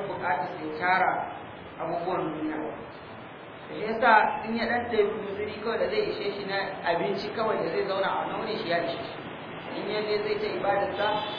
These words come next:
in ya ƙare sai ya sauko, sai ya dawo ya ƙara karɓan wani ɗan guzurin ya koma.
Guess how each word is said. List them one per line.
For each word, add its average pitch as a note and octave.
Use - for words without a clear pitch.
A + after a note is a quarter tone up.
in F#3+
ya G#3
ƙare A3
sai G#3
ya -
sauko, A3
sai G#3+
ya G3+
dawo G3+
ya F#3
ƙara F#3
karɓan F3+
wani F#3+
ɗan G3
guzurin F#3
ya -
koma. D#3